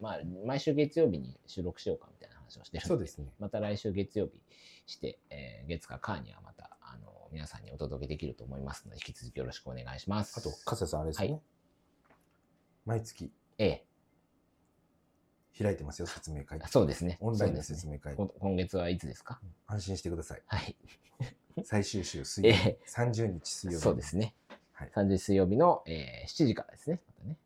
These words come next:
Speaker 1: 夜の七時からオンラインでやりますので、またそちらの、えー、なんだ、申し込みもちょっと概要欄というかに貼っておきますので。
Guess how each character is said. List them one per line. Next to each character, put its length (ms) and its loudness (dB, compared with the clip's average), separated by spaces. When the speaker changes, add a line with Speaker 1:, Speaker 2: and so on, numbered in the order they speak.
Speaker 1:
夜 200 4
の 80 -6
七 200 2
時 80 4
か 100 -2
ら 140 -10
オ 120 4
ン 60 6
ラ 120 0
イ 60 -4
ン 60 -10
で 80 -14
や 100 -10
り 60 -10
ま 140 -8
す 120 -16
の 60 -12
で、 60 -8
ま 100 0
た 80 2
そ 120 4
ち 100 6
ら 120 4
の、 280 0
え 2000 -6
ー、 40 -20
な 80 -18
ん 80 -18
だ、 160 -16
申 140 8
し 60 2
込 100 2
み 100 4
も 160 -2
ち 60 -16
ょ 20 -8
っ 40 -8
と 80 -6
概 200 2
要 140 4
欄 160 -10
と 80 -20
い 40 -20
う 40 -20
か 160 -12
に 100 -10
貼 140 -12
っ 60 -20
て 80 -2
お 20 0
き 80 -10
ま 80 -10
す 100 -18
の 80 -20
で。 120 -20